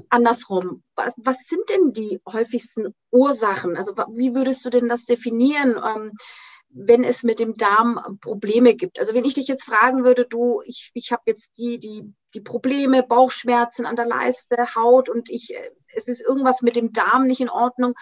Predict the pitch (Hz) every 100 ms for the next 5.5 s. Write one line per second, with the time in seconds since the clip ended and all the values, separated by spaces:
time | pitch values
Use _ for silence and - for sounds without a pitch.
0 | - - - - - - 320 427 370 220
1 | 208 202 - 214 202 196 180 190 185 190
2 | 160 147 180 - 208 214 202 - - -
3 | - _ _ _ 254 254 277 277 254 254
4 | - 277 - 254 - 254 _ _ _ -
5 | - 302 - 269 254